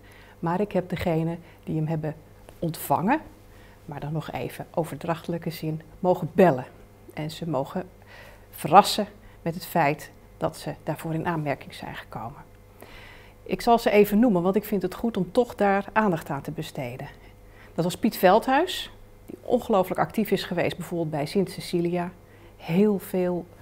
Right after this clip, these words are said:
vrijwilligerswerk gedaan en ook op een aantal andere plekken. Dat was mevrouw Ria Bakker, die bij de Algemene Hulpdienst bergen heeft verzet om het goed te laten draaien. Echt zo'n stille kracht op de achtergrond.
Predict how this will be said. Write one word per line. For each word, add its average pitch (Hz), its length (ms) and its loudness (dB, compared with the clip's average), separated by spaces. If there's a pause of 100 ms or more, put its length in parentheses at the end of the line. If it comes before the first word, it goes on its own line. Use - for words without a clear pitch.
(160)
vrijwilligerswerk 170 840 -2
gedaan 156 400 -2
en 156 120 -2
ook 175 100 -2
op 175 100 -6
een - 100 -8
aantal 156 240 -6
andere 175 240 -2
plekken. 175 440 0 (1300)
Dat 185 160 0
was 208 280 -2
mevrouw 180 540 -2
Ria 185 340 4 (260)
Bakker, 185 340 2 (420)
die - 140 -14 (260)
bij - 180 -6
de - 80 -4
Algemene 180 460 0
Hulpdienst 170 840 -2 (540)
bergen 226 400 4
heeft 165 260 -6
verzet 160 480 -2
om 180 160 -2
het 175 120 -6
goed 233 180 0
te 202 100 -2
laten 156 320 0
draaien. 175 460 -2
Echt - 180 4
zo'n 180 220 2
stille 190 380 -2
kracht 185 340 -2
op - 80 -20
de - 120 -4
achtergrond. 208 720 -6